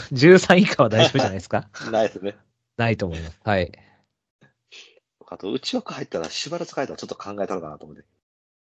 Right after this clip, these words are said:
Speaker 2: 大外は
Speaker 1: まあ、大外だったら逆に、これは切れてラッキーってことで。
Speaker 2: そうやな。うん。
Speaker 1: 変に迷うって入れるぐらいだったら。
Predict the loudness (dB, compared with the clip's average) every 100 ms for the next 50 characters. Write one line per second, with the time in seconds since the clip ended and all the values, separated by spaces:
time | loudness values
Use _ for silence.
0 | _ -10 -6 -4 -2 -2 -4 -2 0 2
1 | 4 6 6 4 4 6 6 6 4 0
2 | -12 4 6 6 6 6 6 4 2 -6
3 | -6 -6 -6 -6 -10 -14 _ _ _ _
4 | _ _ -12 -12 -8 -8 -8 -12 4 6
5 | 6 6 8 8 8 2 0 2 2 2
6 | 2 2 0 -4 -10 -12